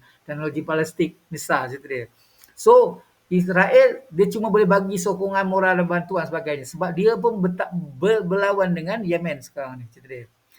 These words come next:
Yemen dibekalkan oleh, ah, korang cerita hypersonic, eh, Yemen katanya dibekalkan oleh Iran. Eh, silap. Ada satu lagi negara. Tak, aku tak nak sebut nama negara itu.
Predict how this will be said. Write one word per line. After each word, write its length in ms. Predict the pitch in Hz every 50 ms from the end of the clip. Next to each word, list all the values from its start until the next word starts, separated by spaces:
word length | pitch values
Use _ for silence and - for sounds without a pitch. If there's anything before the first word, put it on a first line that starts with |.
| _ _ _ _ _ -
Yemen 400 | 160 175 190 202 226 240 226 190
dibekalkan 640 | 175 175 - - - 175 156 151 - 156 151 151 151
oleh, 320 | 147 139 143 151 156 156 _ _ _ _ _ _ _ _ _ _ _ _ _ _ _ _ _ _
ah, 560 | - 151 165 175 170 160 143 127 123 123 _ _ _ _ _ -
korang 240 | 139 151 175 190 175 180
cerita 400 | 190 175 180 214 202 175 143 - - _ _
hypersonic, 800 | _ - 139 160 175 - 202 180 180 190 190 190 196 202 196 - _ _ _ _ _ _ _ _ _ -
eh, 160 | 165 165 170
Yemen 560 | 180 190 196 190 180 180 185 196 - - - - _ _ _ -
katanya 560 | 135 139 143 - - 214 190 170 160 180 208
dibekalkan 800 | 185 175 165 156 156 - - 175 160 156 151 - 160 151 151 -
oleh 240 | 156 151 151 160 170
Iran. 320 | 185 196 180 151 127 120 117 _ _ _ _ _ _ _ _ _ _ _ _ _ _ - 185
Eh, 480 | 190 190 196 196 196 196 196 196 196 - _
silap. 480 | - - - 170 156 143 135 - _ _ _ _ _ _ _ _ _ _ _ _ -
Ada 320 | 135 135 151 151 156 160
satu 160 | - - -
lagi 240 | 143 143 143 147 151
negara. 400 | 151 139 143 147 147 151 135 120 110 - _ _ _ _ - 165 _ -
Tak, 160 | 170 - -
aku 160 | 147 - -
tak 160 | 180 185 180
nak 80 | 175 175
sebut 160 | 170 175 -
nama 320 | 175 165 165 170 165 165
negara 400 | 160 160 160 151 160 165 160 156
itu. 320 | 156 147 - 156 131 117